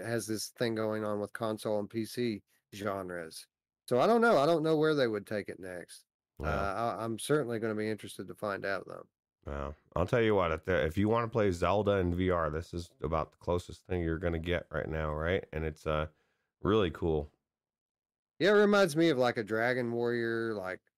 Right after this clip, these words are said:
Speaker 1: Ultima, or, like, some of the early Final Fantasy games. It reminds me of that, those type of games. And, uh,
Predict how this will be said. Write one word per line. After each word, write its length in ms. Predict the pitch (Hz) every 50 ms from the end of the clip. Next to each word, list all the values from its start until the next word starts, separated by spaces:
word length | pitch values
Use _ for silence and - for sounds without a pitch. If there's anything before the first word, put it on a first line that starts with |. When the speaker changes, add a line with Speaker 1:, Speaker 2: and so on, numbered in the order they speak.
| _ _ _ _ _ _ _ -
Speaker 1:
Ultima, 1040 | 127 127 131 139 135 - - 135 135 131 123 120 117 113 113 113 113 113 113 117 117
or, 120 | 101 104 101
like, 200 | 107 113 113 -
some 200 | - - 123 117
of 120 | 113 104 104
the 80 | 110
early 340 | 104 104 117 123 123 127 117
Final 320 | - - 120 117 113 107
Fantasy 460 | 101 - 117 117 117 117 110 - - 113
games. 500 | 107 110 110 110 110 107 107 104 - - _ _ _ _ _ _ -
It 80 | -
reminds 380 | 131 131 139 143 156 160 151 135
me 100 | 131 113
of 60 | 107
that, 280 | 107 123 123 117 - -
those 260 | 117 120 127 117 -
type 260 | - 113 104 95 -
of 80 | 101 95
games. 460 | 95 92 95 92 92 92 87 - - _ _ _ _ _ _ _ _ _ -
And, 320 | 101 98 98 98 98 95 98
uh, 440 | 98 98 95 95 95 95 92 90